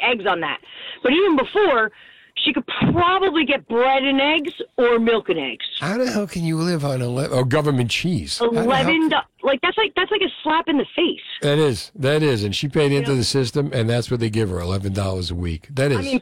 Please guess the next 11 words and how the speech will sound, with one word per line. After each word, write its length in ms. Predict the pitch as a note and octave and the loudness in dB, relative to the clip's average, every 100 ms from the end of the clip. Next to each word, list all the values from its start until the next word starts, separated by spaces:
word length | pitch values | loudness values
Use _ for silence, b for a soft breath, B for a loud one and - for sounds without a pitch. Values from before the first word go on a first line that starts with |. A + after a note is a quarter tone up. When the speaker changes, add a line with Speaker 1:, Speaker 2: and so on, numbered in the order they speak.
| - | -4
Speaker 1:
th-, 280 | - - - | -6 -6 -4
thank 180 | C#4+ C#4 | -2 0
God 260 | D4 D4+ C#4 | 2 2 2
for 100 | C#4 | 2
local 300 | C4 C4 C4 - | 2 2 -2 0
food 180 | C4 B3 | 0 2
pantries 500 | G#3+ F#3+ F3+ F3 D#3+ | 0 0 0 0 0
'cause, 240 | G3 F3+ D#3 - - _ - | 0 0 -2 -12 -18 _ -6
you 60 | G3+ | -2
know. 240 | E3+ D#3 D#3 - | 0 -2 -8 -4
Speaker 2:
Yeah, 200 | C3 C#3 | 0 0